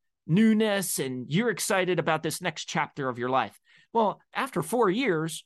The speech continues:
or for some, maybe it takes a little bit longer, uh, after four years, five years or so, then it's over. You get, you graduate, you get your diploma, and it's over. You enter into the life of employment.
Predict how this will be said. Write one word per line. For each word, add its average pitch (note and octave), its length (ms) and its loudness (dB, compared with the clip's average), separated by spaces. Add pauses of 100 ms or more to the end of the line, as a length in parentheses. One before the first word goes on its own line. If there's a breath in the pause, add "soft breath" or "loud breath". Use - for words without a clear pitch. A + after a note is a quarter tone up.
or E3 160 -4
for D#3+ 160 -4
some, F3+ 280 0
maybe F#3 240 -2
it F3+ 80 0
takes F3+ 240 -4
a F3+ 80 -4
little F3+ 180 0
bit F#3 180 -6
longer, D#3 520 0 (420 soft breath)
uh, F3+ 240 2 (180)
after F#3+ 280 -2
four A3 240 0
years, G#3 260 0
five G3+ 260 2
years F#3+ 240 -4
or D3+ 60 -10
so, F3 240 -2
then A3 180 0
it's A3 140 -4
over. A3 360 0 (600)
You G3 220 4
get, A#3+ 260 0
you F#3 220 -2
graduate, D#3+ 640 0
you E3+ 100 2
get D#3+ 200 0
your D#3+ 100 0
diploma, A3 600 0
and F3 120 0
it's E3 120 -4
over. F#3+ 360 -2 (760)
You F#3+ 220 2
enter G3+ 300 0
into F#3+ 420 -2
the D#3+ 80 0
life F3 280 2
of D#3+ 100 -2
employment. E3 580 -2